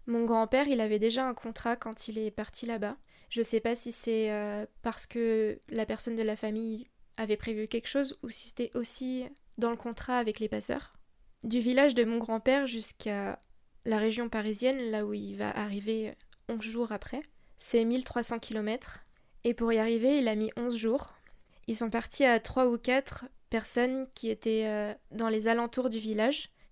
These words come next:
Ils sont partis de nuit et ils se sont donné rendez-vous dans un champ pour pas être vus, euh,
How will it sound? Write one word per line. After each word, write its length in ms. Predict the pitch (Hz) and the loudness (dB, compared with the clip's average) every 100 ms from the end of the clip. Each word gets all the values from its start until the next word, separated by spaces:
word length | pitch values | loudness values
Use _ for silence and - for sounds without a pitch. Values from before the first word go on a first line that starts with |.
| - | -10
Ils 60 | 226 | -6
sont 120 | 233 | -6
partis 260 | 226 226 233 | -6 -4 -2
de 120 | 226 | -2
nuit 340 | 226 277 294 - | -2 -2 -2 -2
et 100 | 233 | -2
ils 80 | 214 | -2
se 120 | - | -2
sont 100 | 226 | -2
donné 240 | 220 226 | -2 -2
rendez-vous 400 | 240 226 220 220 | -2 -2 -2 -2
dans 260 | 233 233 220 | -4 -4 -4
un 80 | 214 | -6
champ 320 | - 233 294 - - - _ _ | -6 -6 -8 -16 -20 -20 _ _
pour 160 | - 233 | -12 -2
pas 160 | 254 | 0
être 240 | 247 - 214 | 2 0 -6
vus, 320 | 214 254 262 | -4 -2 0
euh, 160 | 226 | -2